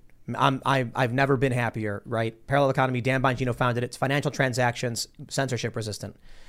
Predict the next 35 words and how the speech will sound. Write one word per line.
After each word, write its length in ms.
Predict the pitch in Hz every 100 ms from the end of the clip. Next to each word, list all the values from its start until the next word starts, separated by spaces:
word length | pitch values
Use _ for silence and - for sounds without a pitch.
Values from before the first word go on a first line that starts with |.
| - - -
The 60 | -
cultural 400 | 151 165 170 151
stuff 280 | - 143 -
the 60 |
Daily 220 | 123 127 120
Wire 320 | 117 113 107
is 120 | 107
doing. 320 | 110 98 95 _ _ - _ -
They're, 260 | 131 131
they're 160 | 117 131
making 340 | 143 143 143
movies. 540 | 139 131 123 120 - - -
They, 140 | 123
you 80 | 127
know, 80 | 123
they 100 | 120
brought 280 | 123 123 117
Gina 180 | 135
Carano 440 | 120 123 117 113 110
on. 260 | 110 110 110 - - -
They've 120 | 117
got 160 | 131
more 160 | 120 123
projects 420 | - 127 117 110
in 60 | 117
the 80 | 110
works. 540 | 110 107 - - - -
What 220 | 123 117 139
Is 100 | 131
a 40 |
Woman 160 | 127 123
was 120 | 123
an 60 |
amazing 300 | 113 120 120
documentary. 600 | 113 110 110 107 104 104